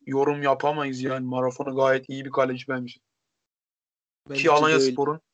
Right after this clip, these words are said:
Speaker 1: yıllardır gelen kaleci sorununu bence Marafona'yla çözdü yani Alanyaspor.
Speaker 2: Kesinlikle ben de katılıyorum.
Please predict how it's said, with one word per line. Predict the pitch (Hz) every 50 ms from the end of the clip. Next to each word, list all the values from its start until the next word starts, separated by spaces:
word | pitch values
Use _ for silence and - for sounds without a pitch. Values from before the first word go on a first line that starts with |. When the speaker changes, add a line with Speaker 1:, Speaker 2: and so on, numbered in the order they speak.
| _ _ _ _ _ _ _ _ _ _ _ _ _ - 131
Speaker 1:
yıllardır | 143 147 143 156 160 165 160 147 151 143
gelen | 135 135 147 139 139 143 139
kaleci | - 143 139 139 139 139
sorununu | - - - 143 135 135 131 127 135 143 143
bence | 143 139 139 135 139
Marafona'yla | 139 139 139 139 139 139 - 143 131 127 127 127 123
çözdü | - - 139 135 131 127 131 131
yani | 131 131 131 127
Alanyaspor. | 127 127 123 123 123 120 - - - 120 113 - _ _ _ _ _ _ _ _ _ _ _ _ _ _ _ _ _ _ _ _ _ _ _ _ _ _ - _ _ _ _ -
Speaker 2:
Kesinlikle | - - 151 - - - 170 160 - - - 151 151 139
ben | 143 147 143 147
de | 147 139
katılıyorum. | - 147 147 - 147 147 151 151 151 165 175 175